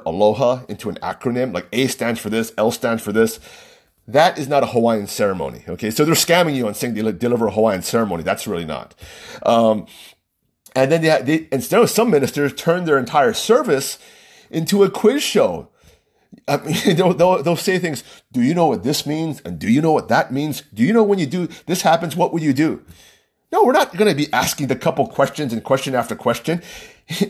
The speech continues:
The ceremony is not a quiz show, all right? <laughs> Okay, and lastly, I don't like ministers who turn ceremonies into some Christian revival,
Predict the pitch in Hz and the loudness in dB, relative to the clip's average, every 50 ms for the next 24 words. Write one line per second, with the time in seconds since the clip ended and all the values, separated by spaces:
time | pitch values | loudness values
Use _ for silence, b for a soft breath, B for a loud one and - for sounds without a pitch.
0 | - - _ - 143 - - - 254 277 277 220 160 151 170 185 - 180 175 202 | -6 -8 _ -2 -2 0 2 4 2 4 4 4 2 2 2 0 -2 -4 -2 0
1 | 208 220 220 - - 240 - - - 127 90 - - - _ _ _ _ - 107 | 0 0 0 2 2 0 0 0 -2 -4 -6 -6 -8 -18 _ _ _ _ -4 0
2 | 117 131 143 151 - - - B B B B B B B B B B 143 B 180 | 2 4 4 2 0 -6 -14 B B B B B B B B B B -12 B -8
3 | 135 - - - - _ - - - B B B B B B B 196 B 131 - | -8 -8 -10 -18 -20 _ -20 -20 -20 B B B B B B B -2 B 0 2
4 | - 120 92 - - - - 143 156 151 147 180 208 214 190 - - 165 156 151 | 2 0 0 -2 -6 -4 0 2 2 4 4 4 4 4 2 0 -4 -6 -6 -8
5 | - - _ _ _ b b b b - 131 135 175 196 175 180 170 - 127 147 | -8 -10 _ _ _ b b b b -4 -2 0 0 0 2 0 0 2 2 2
6 | 165 160 - - 143 123 131 123 - - 147 143 143 139 131 - B B B B | 2 2 2 0 -2 -2 -2 -2 0 2 4 4 4 4 2 -2 B B B B
7 | B B B B - - - - 214 233 214 170 143 127 123 123 117 135 120 - | B B B B -6 0 2 4 6 6 4 4 2 -2 -2 -4 -6 -8 -8 -8
8 | 123 - 135 127 - - 170 165 - - 160 147 127 110 107 98 113 113 123 120 | -8 -8 -8 -10 -8 -6 -6 -6 -6 -8 -10 -6 -6 -4 0 2 4 4 4 4
9 | 85 - - _ | 0 -4 -14 _